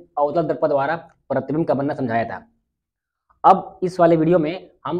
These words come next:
उत्तल दर्पण द्वारा प्रतिबिंब का बनना समझेंगे, यानी image formation by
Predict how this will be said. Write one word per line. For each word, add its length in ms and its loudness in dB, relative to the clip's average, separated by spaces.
उत्तल 340 -2
दर्पण 240 -4
द्वारा 200 -2
प्रतिबिंब 380 -6
का 60 0
बनना 200 -4
समझेंगे, 340 -10
यानी 300 -2
image 300 -4
formation 460 -6
by 100 -2